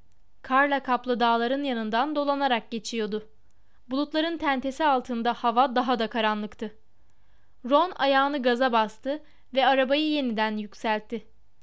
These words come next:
Ama tam o bunu yaparken motor inlemeye başladı.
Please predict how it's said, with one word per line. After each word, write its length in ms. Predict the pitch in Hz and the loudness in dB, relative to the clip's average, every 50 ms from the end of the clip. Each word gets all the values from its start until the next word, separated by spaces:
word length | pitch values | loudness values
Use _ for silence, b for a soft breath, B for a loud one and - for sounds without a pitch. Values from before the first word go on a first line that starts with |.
| - - - - - - | -20 -20 -20 -20 -6 -2
Ama 240 | - 277 285 302 294 | -2 0 0 0 -4
tam 260 | 294 - 302 359 381 320 | -2 -2 -2 -2 -2 -4
o 140 | - 302 269 | -6 -6 -4
bunu 180 | 269 285 285 285 | -4 -4 -2 -2
yaparken 640 | 285 277 277 277 302 339 339 330 - 311 320 320 | -2 -2 0 0 -2 -2 -2 -2 -2 -2 -2 -2
motor 280 | 285 277 262 277 277 269 | -4 -4 -2 -2 -2 -2
inlemeye 480 | 269 254 254 254 254 247 247 233 214 | -2 -2 -2 -2 -2 -2 -2 -2 0
başladı. 500 | 220 214 208 - - 226 214 196 214 - | -2 -2 -4 -4 -6 -6 -6 -6 -8 -12